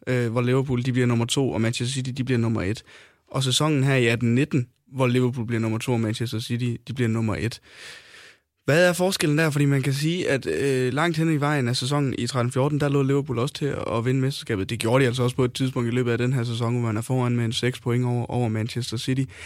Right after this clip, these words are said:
Ligger det store svar i, at tretten fjorten måske, kan man sige, det var selvforskyldt?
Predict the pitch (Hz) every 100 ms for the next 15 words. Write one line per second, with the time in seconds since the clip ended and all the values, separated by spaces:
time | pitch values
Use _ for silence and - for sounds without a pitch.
0 | - - 131 160 165 143 165 165 160 147
1 | 131 135 117 - 123 117 - 123 147 127
2 | 110 - 135 127 - 127 117 131 120 113
3 | 123 139 180 170 160 -